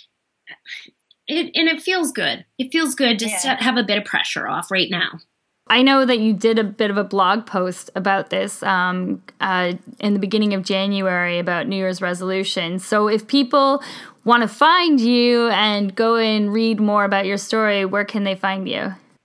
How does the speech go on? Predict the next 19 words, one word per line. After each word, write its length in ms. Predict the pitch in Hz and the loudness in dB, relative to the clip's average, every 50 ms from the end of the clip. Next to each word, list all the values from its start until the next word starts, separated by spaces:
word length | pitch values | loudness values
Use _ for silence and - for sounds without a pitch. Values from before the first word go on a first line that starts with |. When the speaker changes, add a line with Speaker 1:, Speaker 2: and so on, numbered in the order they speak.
| _ - - - - - _ _ | _ -20 -20 -18 -20 -20 _ _
Speaker 1:
Um, 380 | - 277 311 320 320 320 320 311 - | 2 4 6 6 6 6 4 2 0
so 640 | - - - - 330 330 330 320 320 302 - - _ _ _ | -4 -8 -4 -2 -2 -2 0 -2 -2 -2 -4 -8 _ _ _
I'm 300 | 269 277 294 330 339 339 | 4 4 4 4 4 2
at, 260 | 349 339 320 - - - _ - - - - | 2 2 2 0 -2 -6 _ -14 -14 -10 -4
uh, 200 | 277 277 277 277 | -2 0 0 0
my 160 | 269 269 277 | 0 0 0
blog 440 | 240 233 262 247 240 254 277 285 320 | 0 0 2 4 4 4 4 4 0
is 240 | 330 311 277 - - | -2 -4 -6 -8 -12
w 400 | 220 - 247 240 226 262 277 233 | -8 -2 -2 -2 0 0 -2 0
w 0 | |
w 880 | 247 262 247 226 254 247 254 254 247 247 254 247 247 247 247 247 247 _ _ _ _ _ _ - | 0 0 0 0 0 0 2 2 2 2 0 0 0 0 -2 -4 -6 _ _ _ _ _ _ -14
dot 360 | 208 - 226 214 220 208 - - | -4 -2 2 4 4 2 2 -2
runnin 640 | 226 220 226 233 233 233 240 240 240 240 240 240 - | -2 0 2 4 4 4 4 2 2 0 -2 -4 -4
on 280 | - 226 220 214 214 214 214 - | -4 -4 -2 -2 -2 -4 -4 -4
empties 1000 | 214 220 233 220 _ - 233 226 226 226 226 226 214 214 214 - - - - _ | -4 -4 -4 -6 _ -6 -2 0 0 0 0 -2 -4 -6 -10 -10 -8 -10 -10 _
dot 340 | - - 190 202 202 196 - - | -6 -2 0 2 2 0 -2 -4
blogspot 840 | 196 190 190 196 196 196 190 - - - 190 190 190 190 190 - | -2 2 2 2 2 0 -4 -12 -6 -4 -2 0 0 0 -2 -4
dot 260 | - 185 165 160 - - | -8 -6 -6 -6 -6 -8
com. 640 | - - 285 277 269 269 277 269 269 277 277 277 | -4 0 2 2 4 4 4 2 2 0 -2 -4